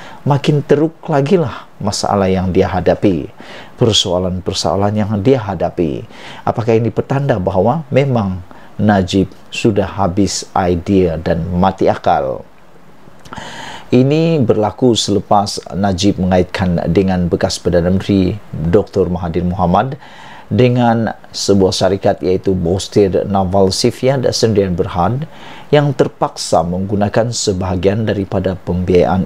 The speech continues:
L C S untuk membayar hutang lapuk N G P V. Pada tahun dua ribu sebelas, Najib sebagai Perdana Menteri keenam meluluskan perolehan enam L C S dan memberikan kontrak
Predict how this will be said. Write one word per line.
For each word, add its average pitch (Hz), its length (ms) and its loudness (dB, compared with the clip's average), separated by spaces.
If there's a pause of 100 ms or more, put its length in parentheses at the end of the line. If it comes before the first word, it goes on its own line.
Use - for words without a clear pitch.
L 92 160 4
C 123 240 2
S - 320 -2 (320)
untuk 143 320 2
membayar 92 400 2
hutang 110 400 0
lapuk 101 400 -2
N 95 320 0
G 98 160 4
P 98 240 -2
V. 92 100 2 (1300)
Pada 101 240 2
tahun 98 320 0
dua 92 160 2
ribu 90 240 2
sebelas, 90 800 0
Najib 92 560 0
sebagai 92 480 2
Perdana 92 320 2
Menteri 90 400 0
keenam 104 640 0 (480)
meluluskan 120 960 4
perolehan 95 720 2
enam 101 560 0
L 92 160 2
C - 320 2
S 95 320 2
dan 92 400 -2 (400)
memberikan 98 640 2
kontrak 110 560 0